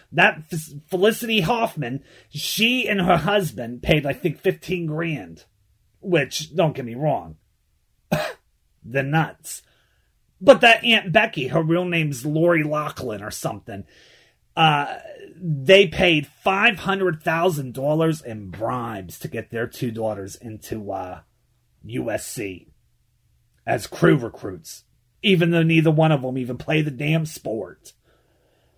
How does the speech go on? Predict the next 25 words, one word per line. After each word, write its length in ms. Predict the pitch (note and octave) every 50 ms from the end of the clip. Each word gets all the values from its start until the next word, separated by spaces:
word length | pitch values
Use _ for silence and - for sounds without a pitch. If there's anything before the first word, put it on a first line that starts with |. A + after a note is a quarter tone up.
| _ _ _ _ _ _ _
My 540 | - - - - F3 E3 D3 C3 A#2 G2+ G2 _ _
God. 640 | - E3 D#3+ D3 C3 B2 A2 G#2 G2 F#2+ F2+ E2+ - - _ _ _ _ _ _ _ _ _ _ _ _ _ _ _ _ _ _ _ _ _
Yeah, 240 | - C#3+ D3 D3 C#3+
that'd 240 | C3 D3 E3 E3+ D3+
be 80 | E3 E3
the 100 | C#3+ B2+
day. 600 | A2+ G#2 - C#3 B2+ B2 A2 G2 F2 F2 - _ _ _ _ _ _ _ _ _ _ _ _ _ _ _ _ _ _ _ _ _ _ _ _ _ _ _ _ _ _ _ _ _ _ _ _
So, 580 | - - - - A2 G2 G2 F#2+ F#2 F#2 F#2 _ _ _ _ _ _ _ _ _ -
I 160 | - A#2+ C3+
don't 140 | B2+ A#2+ A2
know. 220 | G2 F#2 F#2 E2+ _ _ _ _ _ _ _ _ _ _ _ _ _ _ _ _ _ _ _ _ _ _ _ _ _ _ _ _ _ -
Oh, 240 | - A#2 A#2+ B2 B2+
Aunt 240 | C3+ C#3+ - B2 A#2+
Becky 420 | - C#3+ C#3+ - - D3 D3 C#3
and, 220 | B2+ B2 B2 A#2+
uh, 260 | A2 A2 G#2+ G#2 G#2 G#2+ _ _ _ _ _ _ _ _ _ _ _ -
Facility 520 | - - - - E3 D3+ C#3+ C#3+ C3+ C3
Hoffman 560 | B2 - D#3+ D3+ D3 C#3 - - A2+ A2 G#2
might 200 | G#2 A2 A#2 -
be 60 | B2
going 300 | A2 G#2 B2 B2 B2+ C3
away 300 | C3 B2+ B2+ A#2+ A2 G#2+
for 200 | G#2 - - -
a 60 | F#2 F2+
while. 540 | F2+ F2 F2 F2+ F2 F2 E2 - E2 -